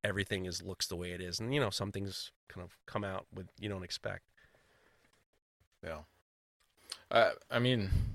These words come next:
Speaker 2: yeah, I don't think I have a specific checklist.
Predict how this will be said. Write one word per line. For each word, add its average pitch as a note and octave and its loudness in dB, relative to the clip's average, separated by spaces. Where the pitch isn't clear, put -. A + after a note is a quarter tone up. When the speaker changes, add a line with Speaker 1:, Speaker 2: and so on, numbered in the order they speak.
Speaker 2:
yeah, F#2 8
I A#2 12
don't F3+ 6
think B2+ -2
I F2 6
have E2 2
a E2 0
specific - -2
checklist. - -2